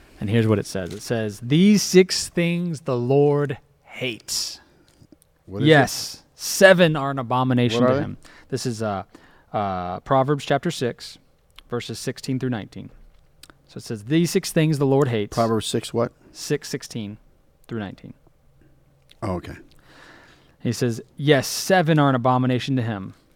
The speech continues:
Speaker 1: A proud look, a lying tongue, hands that shed innocent blood,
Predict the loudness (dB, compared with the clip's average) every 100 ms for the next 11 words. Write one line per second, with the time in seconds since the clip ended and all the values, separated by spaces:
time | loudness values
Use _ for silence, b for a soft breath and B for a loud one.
0 | _ -14 2 6 8 6 6 4 2 -8
1 | -18 _ _ _ _ _ -8 -4 0 2
2 | 4 4 4 4 2 -2 -8 _ _ _
3 | _ _ _ -8 2 6 6 6 2 -2
4 | -6 -4 -4 2 2 4 0 -4 -8 -4
5 | -2 0 -2 -4 -6 -6 -8 -10